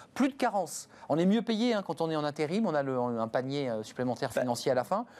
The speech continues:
Speaker 1: Et puis il y a une carence, on peut pas rattaquer tout de suite.
Speaker 2: La carence permettrait de fluidifier pendant les prochains mois et d'arrêter de se poser trop de questions, notamment aux entreprises, pour refaire venir les collaborateurs intérimaires et les garder. C'est ça. C'est une bonne petite mesure. Il faut l'acter.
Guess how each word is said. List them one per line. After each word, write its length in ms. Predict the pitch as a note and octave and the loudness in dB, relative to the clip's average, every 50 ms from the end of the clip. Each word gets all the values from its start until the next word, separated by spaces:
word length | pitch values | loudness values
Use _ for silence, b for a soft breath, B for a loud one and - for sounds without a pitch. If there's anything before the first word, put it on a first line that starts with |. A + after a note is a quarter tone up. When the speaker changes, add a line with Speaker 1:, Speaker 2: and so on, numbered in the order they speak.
| B B B B B - | B B B B B -4
Speaker 1:
Et 80 | D3+ | -2
puis 100 | - G3+ | 0 0
il 40 | G3 | 0
y 20 | |
a 20 | G3 | 0
une 60 | F#3 | 0
carence, 360 | - G#3 D3+ D#3 C3+ C#3 - | 0 0 0 -2 -4 -6 -6
on 40 | C#3 | -6
peut 100 | A#2+ C3+ | -6 -2
pas 140 | - F#3 D#3+ | -2 -2 -2
rattaquer 400 | - - - D#3 C#3 - F3+ F3+ | 0 -2 -2 -2 -4 -4 -4 -4
tout 80 | F3 | -4
de 60 | D3 - | -6 -6
suite. 260 | C3+ C3 C3 - - - | -6 -8 -8 -8 -8 -4
Speaker 2:
La 140 | A#2+ A#2+ | -4 -4
carence 460 | A#2+ - D3+ B2+ A2+ G#2+ B2+ C3 B2+ - | -2 0 -2 -2 0 0 0 0 -2 -2
permettrait 500 | - C3 G#2 A#2 A#2+ A2 - - B2+ A2 | -4 -4 -2 -2 -4 -4 -2 -4 -2 -2
de 80 | A#2 | 0
fluidifier 600 | A#2 - - - C3+ A2+ A#2 A#2+ - - - B2+ A#2 | -2 -2 -2 -4 -4 -4 -2 -4 -4 -2 -2 -2 -2
pendant 260 | - A2+ G#2 G#2+ A2 | -2 -4 -4 -2 -4
les 80 | G#2+ | -4
prochains 380 | G2+ - G#2 G#2 - - A2+ G#2+ | -6 -6 -6 -4 -2 -2 0 0
mois 320 | A2 A2 A2 A2+ B2 C3 C3 B B B | 2 2 2 2 2 0 -4 B B B
et 140 | - A#2 A2 | -4 -4 -2
d'arrêter 440 | G2 C3+ B2 A#2+ B2 B2 - C3+ B2 | 0 -2 -2 -2 -4 -8 -6 -6 -6
de 60 | - | -4
se 80 | - | -4
poser 260 | A2+ - A2+ G#2 G#2+ G#2+ | -4 -4 -2 -4 -2 -4
trop 200 | - - A#2 - | -4 -4 -6 -4
de 40 | |
questions, 360 | - A#2 G2+ - - - A#2 A#2+ | -2 -4 -4 -4 -4 -2 0 0
notamment 400 | A2+ G#2 - B2 A2+ A#2 A#2+ A#2 | 0 0 0 -2 -2 0 -2 -2
aux 120 | A2 G2+ | -2 -4
entreprises, 520 | A2 A2 - - A2+ - - C3 C3+ - | -4 -6 -4 -6 -8 -4 -2 -2 -2 -2
pour 280 | - - B2+ A#2+ A2+ - - | -4 -4 -4 -4 -4 -4 -6
refaire 520 | A2+ A2+ - - C3 D3 C#3+ - D3 B2 G#2 | -4 -2 0 0 0 -2 -2 -2 -4 -4 -4
venir 260 | A2+ A2+ A2+ A#2 A#2 | -4 -4 -2 -2 -2
les 80 | A2+ G#2+ | -2 -2
collaborateurs 580 | - - A2 G#2 G2 A2 G#2+ A2 - - G2+ | -2 -2 -2 0 0 0 -2 -2 -2 -2 -4
intérimaires 500 | A2 G#2+ - A2 G#2 A2 G#2+ A#2+ C3 A#2 | -4 -2 -4 -2 -2 0 0 0 0 -2
et 40 | A#2+ | -4
les 100 | G#2+ G#2+ | -6 -2
garder. 380 | F#2+ A2 A2 G2+ G2 A2 G#2+ B B B B B B B | 0 0 -2 0 -2 -6 -8 B B B B B B B
C'est 180 | - - C#3 | -2 -2 -2
ça. 280 | B2 - - B2 G#2+ B B B B - | -2 0 -2 -2 -4 B B B B -6
C'est 300 | - - F#3+ F#3 - G3 | -2 -2 -2 -2 -2 -4
une 100 | E3 C#3 | -2 0
bonne 180 | D3 D3+ C3+ | -2 -2 -2
petite 300 | C#3 C3 B2 - A#2 G#2 | -4 -6 -6 -8 -6 -2
mesure. 420 | A#2 A#2 A2 G2 F#2+ F#2 G2+ - - | 0 0 0 0 -2 -4 -6 -6 -6
Il 100 | - A#2+ | -6 -4
faut 140 | - - C3 | -2 0 0
l'acter. 360 | A#2 A2+ - - - G2+ F#2 | 0 0 -4 -8 -10 -10 -10